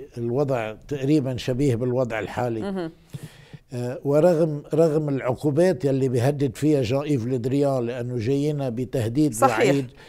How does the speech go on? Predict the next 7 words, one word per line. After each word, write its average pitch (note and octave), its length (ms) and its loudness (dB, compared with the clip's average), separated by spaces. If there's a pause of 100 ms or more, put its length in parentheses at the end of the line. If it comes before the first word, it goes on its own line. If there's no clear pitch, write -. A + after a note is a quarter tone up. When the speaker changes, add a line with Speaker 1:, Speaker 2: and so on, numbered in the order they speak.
(280)
Speaker 1:
منه E3 260 0
جاينا D#3+ 440 4
بشيء D#3 640 0 (1080)
وعد، C#3+ 340 2 (320)
وعطينا C#3+ 440 -2
وعيد C#3 520 0
بس. - 340 -6